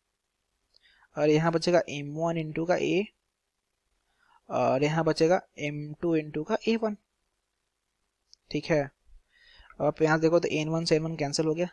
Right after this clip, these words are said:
अब आपको just क्या पता करना है, एफ पता करना है। तो एफ यहाँ से क्या आ जाएगा, एफ आपका आ जाएगा एम ए plus एम वन ए plus एम टू ए वन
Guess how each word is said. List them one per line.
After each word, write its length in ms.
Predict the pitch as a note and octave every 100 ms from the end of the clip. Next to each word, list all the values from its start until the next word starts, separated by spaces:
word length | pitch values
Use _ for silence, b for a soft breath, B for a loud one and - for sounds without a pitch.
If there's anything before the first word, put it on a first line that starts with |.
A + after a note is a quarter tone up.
| -
अब 80 |
आपको 200 | D3+ -
just 200 | D#3+ F3
क्या 120 | - F3+
पता 200 | E3+ F3+
करना 220 | F3+ G3+
है, 160 | -
एफ 120 | G3 -
पता 260 | F#3+ G3
करना 260 | F#3 F3 F3
है। 60 | F3+ _ _ b b b -
तो 60 |
एफ 180 | F3 F#3
यहाँ 160 | G3 F#3
से 100 | F#3+
क्या 120 | G3
आ 20 |
जाएगा, 160 | D#3+ C#3
एफ 160 | D#3
आपका 220 | E3 - E3+
आ 40 |
जाएगा 300 | E3 E3+ A#3+ - - _ _ -
एम 280 | D3 E3 A#3+ _ _ _ _ _ _ _ _ _ _ _
ए 260 | D3+ D#3 G#3 - _ _ _ _ _ _ _
plus 340 | D#3 D#3 E3 - - C#3
एम 220 | D3+ D3+
वन 260 | E3 G3+ A3
ए 360 | F3 D3 E3+ G#3 _ _ _ _ _ _ _ _ -
plus 380 | E3 D#3 - - _ -
एम 260 | D3+ D#3+ D#3+ -
टू 180 | A3+ A#3 -
ए 140 | D3 C#3+
वन 280 | D3 G3